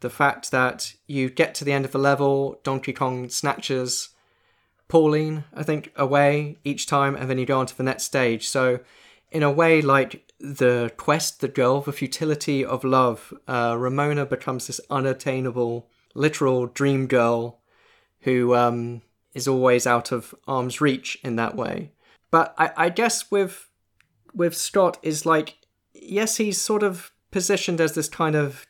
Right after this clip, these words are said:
daydreamer who, uh, what you were saying about whether he plays video games, it's like, I don't know whether he plays enough so that,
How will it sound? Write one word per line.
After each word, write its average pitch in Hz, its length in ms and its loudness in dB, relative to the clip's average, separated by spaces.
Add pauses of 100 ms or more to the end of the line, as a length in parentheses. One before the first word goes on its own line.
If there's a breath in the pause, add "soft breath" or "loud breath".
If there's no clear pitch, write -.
(100)
daydreamer 139 1120 0 (760 soft breath)
who, 131 460 0 (220)
uh, - 540 -10
what 170 400 0
you 175 40 4
were 170 80 6
saying 156 240 0
about 139 280 2
whether 135 180 6
he 127 140 -2
plays 143 320 2
video 139 220 4
games, 117 420 0
it's 127 180 -8
like, 131 360 2
I 143 60 -4
don't 165 160 2
know 190 80 2
whether 160 540 2 (580 soft breath)
he 151 160 -2
plays 165 380 2
enough 165 320 2
so 156 480 2
that, 135 580 -2